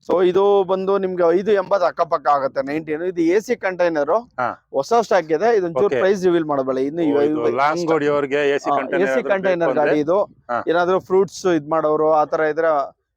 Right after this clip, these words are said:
Speaker 1: ವೆಜಿಟೇಬಲ್ಸ್ ಆ ತರ ಇದ್ರೆ ಅವ್ರಿಗೂ ಅನುಕೂಲ ಆಗುತ್ತೆ. So ಹಂಗೆ ಬಂದ್ರೆ ನೈನ್ಟೀನ್ ಮಾಡಲ್ ಗಾಡಿ ಇದೆ.
Speaker 2: ಹ್ಮ್.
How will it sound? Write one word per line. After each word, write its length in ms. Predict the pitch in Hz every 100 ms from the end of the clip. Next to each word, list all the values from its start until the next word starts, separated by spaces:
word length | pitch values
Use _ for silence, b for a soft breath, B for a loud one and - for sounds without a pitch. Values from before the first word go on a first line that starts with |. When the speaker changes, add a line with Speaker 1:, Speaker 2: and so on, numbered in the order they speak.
| -
Speaker 1:
ವೆಜಿಟೇಬಲ್ಸ್ 640 | 143 175 180 156 143 127
ಆ 320 | 151 147 143 147
ತರ 160 | 147
ಇದ್ರೆ 240 | 147 156 220
ಅವ್ರಿಗೂ 340 | 143 147 165
ಅನುಕೂಲ 280 | 143 123 131
ಆಗುತ್ತೆ. 360 | 120 - _ _ _ _ -
So 80 | 165
ಹಂಗೆ 180 | 190
ಬಂದ್ರೆ 280 | 214 208 208
ನೈನ್ಟೀನ್ 440 | 190 180 196 220 202
ಮಾಡಲ್ 240 | 175 160
ಗಾಡಿ 240 | 143 135
ಇದೆ. 200 | 135 143
Speaker 2:
ಹ್ಮ್. 380 | 180 - 127 107